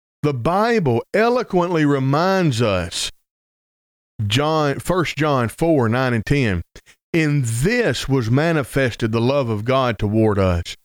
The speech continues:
because that God sent his only begotten Son into the world that we might live through him. Herein is love, not that we loved God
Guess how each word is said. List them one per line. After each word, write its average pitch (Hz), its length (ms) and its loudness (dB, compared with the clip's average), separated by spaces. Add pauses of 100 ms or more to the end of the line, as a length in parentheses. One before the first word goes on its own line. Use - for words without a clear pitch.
(340)
because 147 640 0
that 131 320 -2
God 135 420 0
sent 139 320 -2
his 123 240 0
only 131 240 2
begotten 117 400 0
Son 131 360 0
into 117 180 2
the 104 80 0
world 120 400 2 (340)
that 120 180 0
we 143 320 2
might 127 260 0
live 127 340 0
through 165 320 0
him. 95 320 -2 (340)
Herein 180 580 2
is 113 220 0
love, 123 480 0 (720)
not 208 300 0
that 131 100 -2
we 120 220 0
loved 98 360 0
God 170 500 -2